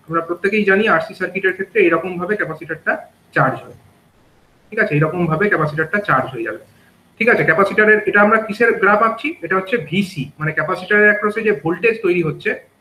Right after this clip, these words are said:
তার গ্রাফটা আমরা আঁকছি। এবার চার্জ যখন হয়ে গেল, আস্তে আস্তে তো ক্যাপাসিটরটা যখন ভোল্টেজ, পিক ভোল্টেজে পৌঁছে গেছে, এবার তো ক্যাপাসিটরটা ডিসচার্জ করবে। ক্যাপাসিটরটা যে ডিসচার্জ করবে, সেটা কোন রাস্তায় করবে? এই emitter এবং বি ওয়ান এর মধ্যে দিয়ে ক্যাপাসিটরটা ডিসচার্জ করবে।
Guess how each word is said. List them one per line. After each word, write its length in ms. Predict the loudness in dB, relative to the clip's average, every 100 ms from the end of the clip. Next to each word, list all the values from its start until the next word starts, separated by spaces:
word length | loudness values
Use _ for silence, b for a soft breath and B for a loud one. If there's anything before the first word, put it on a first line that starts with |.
| -2
তার 160 | 0 2
গ্রাফটা 500 | 0 -2 _ -8 -4 -2
আমরা 120 | 0 -2
আঁকছি। 220 | -4 -16 _ _ _ -8
এবার 160 | -2 -2 0
চার্জ 220 | 2 2 2
যখন 160 | -2 -2 0
হয়ে 160 | 2 4
গেল, 120 | 2 -2 -8 _ _ _ -8
আস্তে 160 | -2 -2
আস্তে 140 | -2 -4
তো 40 | -2
ক্যাপাসিটরটা 500 | 0 -2 0 -2 0 -2
যখন 160 | -4 -6 -2
ভোল্টেজ, 320 | -2 -2 -6 -6
পিক 140 | -6 0
ভোল্টেজে 340 | 2 2 2 2
পৌঁছে 220 | 2 2 2
গেছে, 180 | 0 -4 -8 _ 0
এবার 140 | 2 2
তো 60 | 0
ক্যাপাসিটরটা 480 | 0 0 -2 0 0 -2
ডিসচার্জ 300 | -2 -2 0
করবে। 200 | -4 -8 -12 _ _
ক্যাপাসিটরটা 460 | -6 -4 -2 0 0 0
যে 60 | -4
ডিসচার্জ 320 | -8 -2 0 0
করবে, 180 | -2 0 -4
সেটা 160 | -4 -2
কোন 100 | 0 0
রাস্তায় 240 | 0 0 -2
করবে? 160 | -2 0 0
এই 40 | 2
emitter 320 | 0 2 2 2
এবং 100 | 0 -2
বি 100 | -2 -2
ওয়ান 160 | -2 -6 -4
এর 80 | -2 0
মধ্যে 220 | -2 -2 -2
দিয়ে 140 | -4 -6 _ -12
ক্যাপাসিটরটা 480 | -10 -6 -4 -2 -2
ডিসচার্জ 320 | -4 -4 -4 -4
করবে। 200 | -10 -20